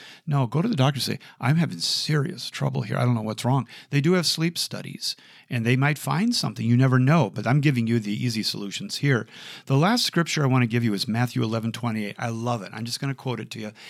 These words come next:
It says, it says, "Come to me." This is Jesus talking. "Come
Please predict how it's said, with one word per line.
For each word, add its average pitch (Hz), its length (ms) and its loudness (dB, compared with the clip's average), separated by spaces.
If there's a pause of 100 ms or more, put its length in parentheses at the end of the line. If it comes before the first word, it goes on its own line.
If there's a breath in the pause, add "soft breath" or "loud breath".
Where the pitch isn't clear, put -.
(100)
It 113 140 -6
says, 110 400 0 (500 soft breath)
it 120 120 -14
says, 113 340 -8
"Come 151 800 0
to 120 200 -2
me." 104 360 0
This 90 180 -2
is 120 80 0
Jesus 104 380 2
talking. 101 400 -2
"Come 151 520 0